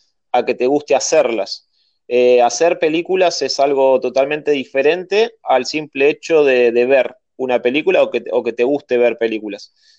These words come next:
Es algo muy distinto. Y, y yo creo que con todo el trabajo que, que fui realizando, em, descubrí y confirmé que realmente mi, mi verdadera pasión no es ver películas, sino hacerlas.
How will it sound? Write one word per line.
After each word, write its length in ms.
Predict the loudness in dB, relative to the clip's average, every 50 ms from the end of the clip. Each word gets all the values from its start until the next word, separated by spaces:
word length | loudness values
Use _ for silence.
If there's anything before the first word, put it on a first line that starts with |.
| _ _
Es 160 | -8 -4 -2
algo 200 | 0 0 0 2
muy 180 | 0 0 0 0
distinto. 560 | 0 -2 -4 -6 -6 -6 -6 -8 -12 -14 -14 _ _ -8
Y, 580 | -6 -4 -4 -2 -2 -2 -2 -2 -4 -4 -6 -8 -10 -12 -16 -18 -16 -14
y 80 | -12 -6
yo 160 | -4 -4 -2
creo 160 | 0 0 0
que 120 | 0 0
con 160 | 0 -2 -2 0
todo 140 | 0 0
el 120 | 0 0 0
trabajo 420 | 2 2 2 2 0 -2 -6 -6
que, 480 | -4 -2 -2 -2 -2 -4 -6 -8 -12 _ _ _ _
que 100 | -8 -8
fui 180 | -4 -4 -4 0
realizando, 800 | 0 0 0 -2 -4 -2 0 0 0 0 0 -2 -4 -4 -6 _ _ _ _ _ _ _ _ _ _ _ _ _
em, 680 | 0 2 2 4 2 2 0 -4 -6 -8 -8 -8 -4 -2
descubrí 840 | -2 -2 -2 -2 -2 0 2 2 4 4 4 2 2 0 -4 -8 _ _ _ _ _ _
y 120 | -10 -4
confirmé 720 | 0 0 0 0 -2 -4 -2 -2 -2 0 0 -2 -2 0 0
que 100 | 0 0
realmente 540 | 0 0 0 0 -2 -4 -2 -2 -4 -4 -4
mi, 260 | -4 -4 -4 -6 -6
mi 160 | -6 -2 0
verdadera 460 | 2 2 4 4 4 4 2 2 2
pasión 580 | 0 -2 -2 -2 -2 -2 -2 -2 -2 -6 -12 -16 _ -18 -14
no 180 | -8 -4 -2 0
es 180 | 0 -2 0 0
ver 240 | 0 0 0 -2
películas, 480 | -4 -4 -4 -4 -6 -4 -2 -4 -4 -4
sino 240 | -6 -8 -6 -4 -4
hacerlas. 640 | -4 0 0 0 0 0 -2 -6 -6 -8 -14 -20